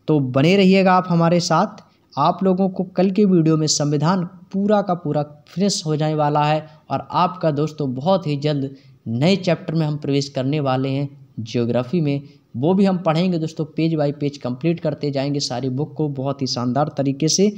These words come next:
इंपॉर्टेंट प्रश्नों को लेकर। तो चलिए दोस्तों आज की क्लास को यहीं तक रखते हैं और अगली क्लास जब भी स्टार्ट होगी तो दोस्तों राजभाषा से ही स्टार्ट करेंगे,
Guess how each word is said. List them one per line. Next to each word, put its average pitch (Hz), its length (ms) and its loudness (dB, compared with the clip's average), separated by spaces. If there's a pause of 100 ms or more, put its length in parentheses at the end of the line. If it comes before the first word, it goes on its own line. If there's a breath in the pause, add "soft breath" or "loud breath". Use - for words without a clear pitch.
(300 loud breath)
इंपॉर्टेंट 165 640 2
प्रश्नों 143 300 -2
को 143 140 -2
लेकर। 156 400 2 (520 soft breath)
तो 131 100 0
चलिए 185 300 4
दोस्तों 208 300 2
आज 185 180 4
की 208 120 0
क्लास 180 280 2
को 170 160 -2
यहीं 160 220 4
तक 185 160 0
रखते 180 300 0
हैं 196 160 2 (600 loud breath)
और 139 320 2
अगली 190 260 4
क्लास 196 340 2
जब 147 140 2
भी 180 100 4
स्टार्ट 175 320 2
होगी 170 200 2
तो 170 140 0
दोस्तों 151 340 -2
राजभाषा 143 760 0
से 151 140 -2
ही 160 180 4
स्टार्ट 143 360 -2
करेंगे, 170 440 0